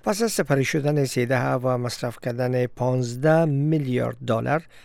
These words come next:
هنوز هم ویروس پولیو در سه کشور دنیا از بین نرفته. این سه کشور،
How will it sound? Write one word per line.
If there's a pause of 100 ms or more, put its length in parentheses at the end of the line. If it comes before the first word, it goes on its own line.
هنوز
هم
ویروس
پولیو
در
سه
کشور
دنیا
از
بین
نرفته. (520)
این
سه
کشور،